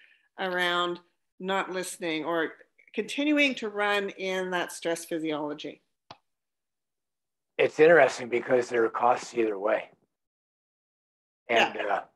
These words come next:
Speaker 2: yeah, if you stand up to the system, there's a cost.
Speaker 1: Yeah.
Speaker 2: If you don't stand up to the system, there's a terrible cost.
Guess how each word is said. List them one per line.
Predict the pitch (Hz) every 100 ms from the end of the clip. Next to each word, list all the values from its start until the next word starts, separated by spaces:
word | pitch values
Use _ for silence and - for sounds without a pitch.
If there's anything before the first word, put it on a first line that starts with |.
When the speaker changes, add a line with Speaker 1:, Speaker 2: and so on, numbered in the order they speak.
| _ _ _ _
Speaker 2:
yeah, | 123
if | 120 131
you |
stand | 123 156 151 151
up | -
to | 127
the | 110
system, | - 156 - 113 107
there's | 110 107
a | -
cost. | 117 110 - - - _ _ -
Speaker 1:
Yeah. | 185 -
Speaker 2:
If | 113
you | 135
don't | 123 180 185
stand | - 131 123
up | 120
to | - 113
the |
system, | 107 120 110 120 113
there's | 117 101
a |
terrible | - 123 117 95
cost. | - - - -